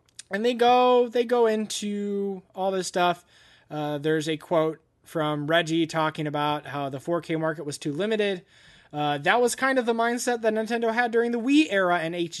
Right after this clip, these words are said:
D, is they were like, "Well, we don't really feel like we need to go to H D because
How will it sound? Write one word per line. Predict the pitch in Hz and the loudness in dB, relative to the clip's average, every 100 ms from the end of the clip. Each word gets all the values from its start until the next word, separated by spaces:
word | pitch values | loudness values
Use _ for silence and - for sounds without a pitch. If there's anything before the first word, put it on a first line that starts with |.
| 147 | -8
D, | 208 139 117 | -8 -8 -10
is | 120 | -10
they | 139 | -8
were | 143 | -6
like, | 156 190 | -4 -4
"Well, | 240 302 | -2 -2
we | 262 | -2
don't | 254 254 | -4 -4
really | 226 233 233 | -2 -2 -2
feel | 233 233 | 0 0
like | 226 220 220 - | 2 -2 -4 -14
we | 202 214 | -10 -6
need | 220 226 | -6 -6
to | 220 | -4
go | 247 | -2
to | 254 | 0
H | 220 214 - | -2 -2 -6
D | 220 220 | -6 -6
because | 202 - 208 202 | -6 2 2 2